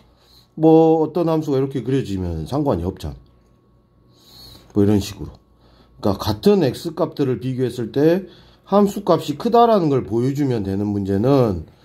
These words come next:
그냥 부등식으로 얘가 얘보다 크다라는 걸 보여주면 돼. 하지만 이 문제는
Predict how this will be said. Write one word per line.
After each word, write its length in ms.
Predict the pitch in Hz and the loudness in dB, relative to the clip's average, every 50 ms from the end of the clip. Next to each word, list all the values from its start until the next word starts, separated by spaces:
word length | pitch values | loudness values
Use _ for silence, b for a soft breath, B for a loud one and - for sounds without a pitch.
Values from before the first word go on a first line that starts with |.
| b b b b b b | b b b b b b
그냥 160 | 294 285 - | 0 2 2
부등식으로 800 | 135 160 160 208 214 214 208 - 208 156 165 170 175 170 147 123 | 2 4 6 6 6 6 4 2 0 2 4 4 6 6 4 4
얘가 640 | 120 127 139 147 143 156 156 160 165 165 165 165 170 160 113 | 2 2 2 2 2 2 2 2 2 2 0 -2 -6 -6 -4
얘보다 420 | 120 131 135 123 135 135 139 135 | -4 -2 -2 -2 -4 -4 -6 -6
크다라는 520 | 139 - 170 185 175 180 180 170 156 123 | -8 -8 -6 -4 -2 -2 0 -2 -2 -2
걸 140 | 110 104 - | -2 -4 -4
보여주면 520 | - - 113 123 147 147 165 160 123 98 78 | -2 -2 0 0 0 2 2 2 0 0 -2
돼. 240 | 76 78 78 73 - b b b b b b b b b | -4 -8 -10 -12 -14 b b b b b b b b b
하지만 580 | b - 165 165 180 165 117 92 92 101 101 95 | b -4 0 2 4 4 4 4 4 2 2 2
이 80 | 95 98 | 2 2
문제는 680 | 107 123 127 117 117 104 95 117 123 110 92 78 | 2 2 2 2 2 2 2 2 2 2 0 -2